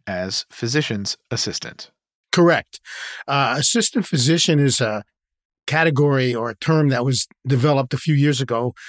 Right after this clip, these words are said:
Speaker 2: by people in the policy world. Some people also refer to it as associate physician. And basically, uh, it's an apprentice physician. Uh, up until the early twentieth century, the most common way to prepare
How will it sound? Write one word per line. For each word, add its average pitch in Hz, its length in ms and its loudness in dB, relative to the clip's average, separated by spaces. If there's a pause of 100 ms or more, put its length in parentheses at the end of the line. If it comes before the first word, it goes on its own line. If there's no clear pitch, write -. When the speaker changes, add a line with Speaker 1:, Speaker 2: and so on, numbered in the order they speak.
(440)
Speaker 2:
by 131 120 0
people 147 300 2
in 135 60 4
the 131 60 2
policy 151 420 0
world. 135 280 2 (220)
Some 175 220 0
people 160 280 0
also 139 460 0
refer 131 380 0
to 143 120 -2
it 123 60 2
as 117 140 -4
associate 151 640 2
physician. - 580 -6 (500)
And 156 220 4
basically, 170 840 2
uh, 147 260 0
it's 156 220 0
an 180 80 4
apprentice 202 680 -2 (100)
physician. 117 640 -4 (320)
Uh, 127 300 -2
up 160 180 -2
until 165 600 2
the 143 160 2
early 147 280 0
twentieth 131 320 -4
century, 147 540 -2 (880)
the 143 100 -2
most 143 300 2
common 147 340 2
way 147 160 4
to 131 80 2
prepare 135 560 0